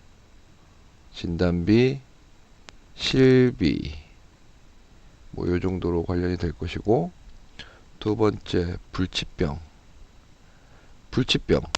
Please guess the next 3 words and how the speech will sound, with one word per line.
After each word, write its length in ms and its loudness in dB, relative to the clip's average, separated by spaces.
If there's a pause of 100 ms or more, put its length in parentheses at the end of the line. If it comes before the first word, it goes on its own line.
(100)
난치병이라고 920 6
얘기할까요? 500 0 (100)
난치병. 640 -8